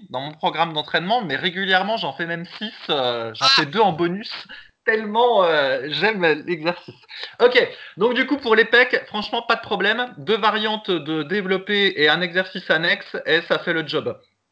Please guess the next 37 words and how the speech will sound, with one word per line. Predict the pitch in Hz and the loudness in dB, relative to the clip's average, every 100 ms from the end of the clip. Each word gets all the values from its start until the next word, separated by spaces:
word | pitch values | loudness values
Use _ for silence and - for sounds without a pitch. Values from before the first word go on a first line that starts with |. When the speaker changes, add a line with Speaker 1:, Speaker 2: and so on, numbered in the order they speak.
| _ _ - - - - _ - | _ _ -20 -20 -20 -20 _ -2
Speaker 1:
Euh, | 165 147 139 131 131 127 - | 2 2 0 -6 -8 -12 -6
voilà. | 113 196 - - - - | 6 6 6 -6 -18 0
Ensuite, | 214 - 247 - - | 0 2 -2 -4 -12
les | - 208 233 | -4 -2 0
épaules, | 262 262 214 135 92 - _ - | -2 2 2 0 -4 -16 _ -4
très | - 226 | 0 2
simple. | 220 277 285 | 4 2 2
Bah, | 151 | -2
de | 147 | -2
toute | 175 | -4
façon, | - 196 | -4 -2
les | 175 151 151 | 0 0 -2
deux | 139 202 202 | 0 0 0
exercices | 196 196 - 208 | -2 -2 -6 -12
principaux, | - 185 - 185 208 | -4 -4 -4 -6 -6
c'est | 202 147 | -2 -2
les | 143 | 0
élévations | 160 170 175 - | 0 2 2 2
latérales | 180 165 180 170 175 165 135 | 0 2 0 4 4 4 0
et | 156 | 0
l'oiseau, | 165 165 170 151 185 302 - _ _ | -2 2 0 0 -4 -4 -10 _ _
euh, | 131 123 117 | -6 -4 -2
avec | 113 127 135 | -2 -2 0
haltère. | 143 131 175 226 269 - - - - - | 0 0 0 0 -2 -16 -20 -20 -20 -20
La | - 170 | 0 2
meilleure | 196 214 202 | 2 2 2
variation | 196 202 208 208 - 214 202 | 0 0 -2 -6 -8 -6 -6
de, | 160 151 151 - | -6 -6 -6 -4
la | 160 | -4
meilleure | 175 190 180 | -2 -4 0
variante | 185 185 196 | 0 0 -4
d'oiseau | 170 180 185 202 | -2 -2 0 -2
en | |
général, | 165 170 175 185 - | -2 0 2 0 0
c'est | 147 | -4
l'oiseau | 156 190 185 185 190 165 | 0 -2 0 -2 -2 -2
buste | 135 156 208 - 220 | -6 -6 -6 -4 -6